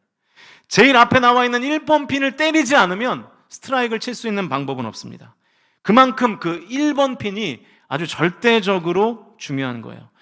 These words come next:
그래서 그 일 번 핀을 다른 말로 하면 킹핀이라고 부릅니다. 킹핀. 가장 중요한 핀이라는 얘기죠.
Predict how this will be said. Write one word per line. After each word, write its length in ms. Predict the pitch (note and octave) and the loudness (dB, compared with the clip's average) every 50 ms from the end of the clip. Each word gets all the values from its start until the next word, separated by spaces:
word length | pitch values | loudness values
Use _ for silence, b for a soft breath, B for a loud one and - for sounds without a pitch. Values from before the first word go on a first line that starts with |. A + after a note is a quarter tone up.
| b b b b b | b b b b b
그래서 300 | - G#3 A3+ - A3+ - | 2 2 2 2 0 0
그 160 | G3 F#3 F#3+ | 0 -2 -2
일 180 | G3 B3 C#4 C#4+ | -2 -4 -4 0
번 180 | C4 C#4+ C#4 B3+ | 0 0 0 0
핀을 220 | - A#3 A#3 A3 | -2 -2 -2 -4
다른 260 | - - D3 E3+ A3+ A#3 | 0 2 2 2 2 2
말로 240 | A3+ G#3+ G3+ G3 F3+ | 0 0 2 2 0
하면 300 | E3 E3+ E3+ D#3+ D3+ - | -2 -4 -8 -12 -12 -10
킹핀이라고 800 | - - - - D#4+ D#4 - - - C#4+ B3 A3 F#3 D3+ C3+ C3 A#2 | -4 -4 -2 -2 -2 -4 -6 -8 -12 -12 -12 -12 -12 -14 -16 -16 -20
부릅니다. 360 | G#2+ G2 G2+ A2 _ _ _ _ _ _ _ _ _ _ _ _ _ _ | -20 -20 _ _ _ _ _ _ _ _ _ _ _ _ _ _ _ _
킹핀. 420 | - - G#3 F3+ - - - G#2+ _ _ _ _ _ _ _ _ _ _ | -16 -16 -16 -16 -16 -20 -20 -20 _ _ _ _ _ _ _ _ _ _
가장 460 | _ - - D3 B2+ D#3 G3 G3 G3+ F3+ | _ -16 -14 -10 -4 -4 -4 -4 -4 -6
중요한 420 | - - D3 C#3+ D3 C#3+ C#3 C3+ | -10 -10 -8 -6 -6 -6 -6 -8
핀이라는 440 | - - B2+ B2+ A#2+ A#2+ A#2 A2+ A#2+ | -10 -12 -14 -12 -12 -14 -16 -16 -18
얘기죠. 360 | C3+ _ C3 _ - - _ | -20 _ -20 _ -20 -20 _